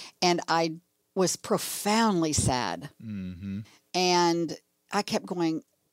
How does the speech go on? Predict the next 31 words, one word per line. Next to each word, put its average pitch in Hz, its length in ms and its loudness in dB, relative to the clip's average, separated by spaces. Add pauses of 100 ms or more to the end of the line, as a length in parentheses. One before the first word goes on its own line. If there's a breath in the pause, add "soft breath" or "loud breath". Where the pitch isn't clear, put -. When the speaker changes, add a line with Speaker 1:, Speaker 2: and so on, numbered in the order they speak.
(160)
Speaker 1:
"You 202 140 -2
promise 254 480 0
us 208 160 0
joy. 180 360 2
What 190 160 2
does 202 180 0
joy 196 480 4
look 180 400 2
like? 135 320 0
How 202 240 2
can 240 180 -8
it 180 120 -4
even 170 160 0
be 165 100 2
mingled 160 460 0
with 147 140 0
sadness?" 113 600 0 (680 loud breath)
And 170 440 4
that 190 540 2 (220)
book, 190 320 2
understanding 180 1300 0 (140)
the 165 80 0
tapestry 151 1120 0
and 151 240 4
that 143 360 2 (480 loud breath)
God 160 520 2 (260)
does 208 460 2
have 143 640 -2 (640 soft breath)
all 240 400 6
of 147 160 -2
this, 131 420 -6